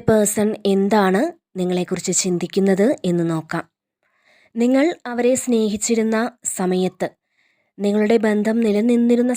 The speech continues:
സമയത്ത് അവരെ നന്നായി കെയർ ചെയ്യുകയും അവർക്ക് ആവശ്യമുള്ള സമയത്തെല്ലാം വേണ്ട രീതിയിലുള്ള ഉപദേശങ്ങൾ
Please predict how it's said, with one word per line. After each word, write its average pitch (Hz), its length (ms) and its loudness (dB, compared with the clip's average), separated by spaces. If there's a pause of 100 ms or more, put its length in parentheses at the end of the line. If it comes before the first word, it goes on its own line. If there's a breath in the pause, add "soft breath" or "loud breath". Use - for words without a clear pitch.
സമയത്ത് 190 460 -2 (680)
അവരെ 208 280 2
നന്നായി 247 640 0 (160)
കെയർ 196 240 0 (140)
ചെയ്യുകയും 190 520 -2 (640 soft breath)
അവർക്ക് 247 360 0 (280)
ആവശ്യമുള്ള 226 680 0 (360)
സമയത്തെല്ലാം 190 720 -2 (420 soft breath)
വേണ്ട 190 320 0 (140)
രീതിയിലുള്ള 220 520 0 (180)
ഉപദേശങ്ങൾ 220 760 0